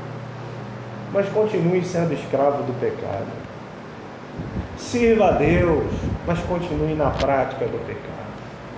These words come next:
Sirva a Deus, mas continue. O importante é você vir, o importante é você frequentar, o importante é como, como eu ouvi um colega dizer, "Não, porque o dízimo do irmão lá da igreja é um dízimo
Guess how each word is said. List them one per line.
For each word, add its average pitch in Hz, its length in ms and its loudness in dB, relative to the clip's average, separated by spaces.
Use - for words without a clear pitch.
Sirva 240 500 6
a - 100 8
Deus, 156 580 6
mas 175 140 0
continue. 196 380 0
O - 20 4
importante 208 460 4
é 196 40 2
você 185 300 0
vir, 135 420 -2
o 160 60 4
importante 170 480 4
é - 20 2
você 180 240 2
frequentar, 143 800 2
o 123 80 4
importante 151 580 2
é - 120 -2
como, - 240 -4
como 156 300 6
eu 156 140 8
ouvi 147 200 4
um 165 140 4
colega 147 400 6
dizer, 139 280 4
"Não, 185 180 2
porque 180 260 -2
o 165 80 4
dízimo 196 560 4
do 160 100 4
irmão 151 440 6
lá 180 100 6
da 180 140 4
igreja 180 320 2
é - 20 4
um 175 80 2
dízimo 196 320 0